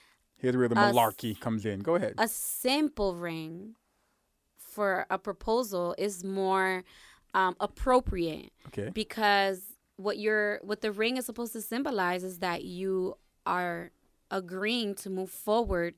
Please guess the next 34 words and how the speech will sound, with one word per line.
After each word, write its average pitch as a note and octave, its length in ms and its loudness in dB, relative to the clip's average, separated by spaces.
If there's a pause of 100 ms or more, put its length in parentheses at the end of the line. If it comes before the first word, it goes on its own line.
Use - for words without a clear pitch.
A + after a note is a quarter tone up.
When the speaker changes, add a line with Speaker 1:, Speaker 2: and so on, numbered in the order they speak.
Speaker 2:
to G3 140 -4
wed F#3 320 0
this F3+ 160 -2
person E3 460 -4
to E3+ 120 -14
be E3 120 -6
with E3 120 -4
them E3 120 -8
for E3 120 -8
the D#3+ 100 -6
rest D#3+ 180 -10
of D#3+ 80 -12
your E3 100 -8
life. F#3+ 260 2
Speaker 1:
So - 140 0
when C3 140 4
you D3+ 80 4
say D3 180 6
simple B2+ 400 2
ring, G#2+ 200 4
I G#2+ 80 -6
can B2 160 2
go, B2 680 6
I A2+ 60 -4
can C3+ 120 2
go B2 80 6
to B2 60 6
Walmart, B2 520 8 (560)
grab A#2+ 240 6
a A#2+ 40 6
simple B2+ 300 2
ring, C#3 440 6 (120)
a A2+ 60 -8
simple B2+ 600 6